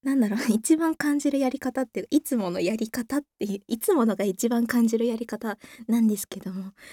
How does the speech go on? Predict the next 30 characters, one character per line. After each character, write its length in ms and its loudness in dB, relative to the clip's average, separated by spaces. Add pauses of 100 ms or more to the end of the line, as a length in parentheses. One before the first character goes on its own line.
(160)
<laughs> 720 0 (720)
ま 460 6
あ、 40 -2 (680)
こ 120 2
こ 200 6
ま 160 6
で 100 6
や 120 4
っ 40 -4
て、 500 4 (840)
う 100 4
ん、 720 6 (460)
外 320 0
が 240 -2 (440)
明 100 4
る 100 4
く 560 4 (340)
な 140 0
っ 40 -4 (440)
て 160 6
な 200 4
け 200 2
れ 120 6
ば 120 2
い 140 6
い 40 0
か 140 -6
な 340 2
っ 20 -10
て 220 -18